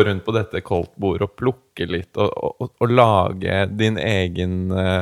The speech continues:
din egen nydelige tallerken. Mens for eksempel buddhismen, da får du en porsjon grøt, og så sier de sånn: «Spis denne grøten hver morgen i fire livstider.»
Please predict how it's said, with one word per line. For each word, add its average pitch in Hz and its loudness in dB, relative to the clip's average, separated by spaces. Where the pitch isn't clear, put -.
din - -4
egen 92 -2
nydelige 90 -2
tallerken. 104 2
Mens 113 0
for 117 0
eksempel 107 0
buddhismen, 139 0
da 123 8
får 90 6
du 95 6
en 98 0
porsjon 104 2
grøt, 123 8
og 110 -2
så 110 -2
sier 95 -2
de 92 0
sånn: 98 2
«Spis 110 -4
denne 98 2
grøten 92 2
hver 98 6
morgen 95 2
i 92 -4
fire 92 2
livstider.» 87 0